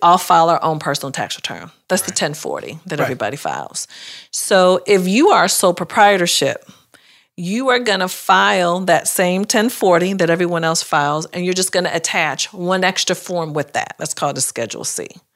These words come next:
Speaker 1: That's what we really don't wanna do 'cause there's no separation, what you're talking about.
Speaker 3: Right.
Speaker 1: Now, if you are this S Corp that I'm referring to, now you're gonna file a separate tax return for the S Corp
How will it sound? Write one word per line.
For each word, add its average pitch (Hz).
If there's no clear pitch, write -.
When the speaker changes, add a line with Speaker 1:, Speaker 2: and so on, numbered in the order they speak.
Speaker 1:
That's 214
what 202
we 196
really 170
don't 151
wanna 147
do 139
'cause 175
there's 170
no 175
separation, 147
what -
you're 147
talking -
about. -
Speaker 3:
Right. 110
Speaker 1:
Now, 214
if 180
you 214
are 170
this 165
S -
Corp -
that 170
I'm 254
referring 156
to, 156
now 180
you're 247
gonna 185
file 165
a -
separate -
tax -
return 165
for 180
the 147
S 151
Corp -